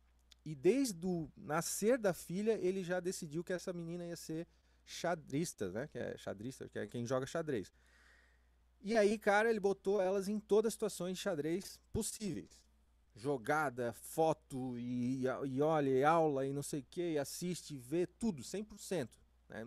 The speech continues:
Direto. Com vinte anos, elas simplesmente desistiram da parada. Por quê? Não era o que elas tinham.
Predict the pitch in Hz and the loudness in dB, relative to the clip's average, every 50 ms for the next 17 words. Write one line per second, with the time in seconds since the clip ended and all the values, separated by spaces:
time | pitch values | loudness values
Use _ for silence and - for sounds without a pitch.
0 | 127 127 127 123 160 196 190 175 147 127 - _ _ _ _ _ _ _ _ _ | -12 -12 -10 -6 -2 2 4 4 4 4 2 _ _ _ _ _ _ _ _ _
1 | _ _ _ _ _ _ _ _ _ _ _ _ _ _ - 151 165 185 165 139 | _ _ _ _ _ _ _ _ _ _ _ _ _ _ -8 -6 -6 -6 -4 -4
2 | 147 214 277 302 294 - 220 196 185 175 185 196 202 226 220 - - - _ _ | -4 -2 -2 -2 -2 0 0 2 2 2 2 0 0 -2 -4 -8 -14 -20 _ _
3 | _ _ _ _ _ _ _ _ _ _ _ _ _ - 131 143 151 156 151 139 | _ _ _ _ _ _ _ _ _ _ _ _ _ -6 -2 -2 0 0 -2 -4
4 | - - _ _ _ _ _ _ _ _ _ _ _ - - - 151 147 143 139 | -10 -18 _ _ _ _ _ _ _ _ _ _ _ -18 -12 -12 -10 -8 -8 -6
5 | 131 135 143 143 - - - 131 117 127 147 156 170 170 - - - - 143 151 | -6 -6 -6 -8 -10 -16 -16 -10 -8 -6 -6 -4 -6 -8 -8 -10 -6 -2 -2 0
6 | 127 113 101 101 - - 90 82 69 58 57 - - _ _ _ _ _ _ _ | 0 0 -2 -4 -6 -6 -6 -6 -8 -10 -12 -16 -20 _ _ _ _ _ _ _
7 | _ _ - 143 143 - - 117 101 85 - _ _ _ _ _ _ _ _ _ | _ _ -12 -10 -10 -6 -6 -4 -4 -6 -8 _ _ _ _ _ _ _ _ _
8 | _ _ _ _ _ _ _ _ _ _ _ _ _ _ _ - 160 175 190 185 | _ _ _ _ _ _ _ _ _ _ _ _ _ _ _ -12 -10 -8 -6 -4
9 | 185 214 254 214 135 104 - - 120 107 104 104 101 - - - 101 92 85 | -4 -2 -2 -2 -2 -2 -4 -4 -4 -4 -4 -4 -6 -10 -12 -14 -12 -12 -14